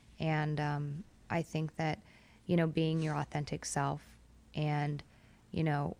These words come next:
sometimes, I hate to say this, but our experiences and our testimony sometimes can get us out of,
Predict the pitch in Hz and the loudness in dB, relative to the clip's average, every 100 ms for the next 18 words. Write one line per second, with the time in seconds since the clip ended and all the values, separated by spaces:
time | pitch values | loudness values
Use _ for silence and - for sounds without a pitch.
0 | - - 175 165 170 165 160 - - 151 | -6 0 0 4 4 4 2 0 0 0
1 | 160 160 - 156 151 151 - 151 151 - | 0 -2 0 0 0 0 -2 -2 -2 -6
2 | - 156 156 151 160 151 151 - 151 - | -4 -2 -2 -2 -4 -4 -6 -6 -6 -2
3 | 170 175 190 202 - - - - 160 156 | -2 0 -2 -4 -14 -20 -12 -2 0 0
4 | 160 151 156 - 156 151 151 147 - 151 | 0 -2 -4 -4 -2 0 0 0 -2 0
5 | 147 160 - 147 143 - | -2 -2 -2 -2 -4 -12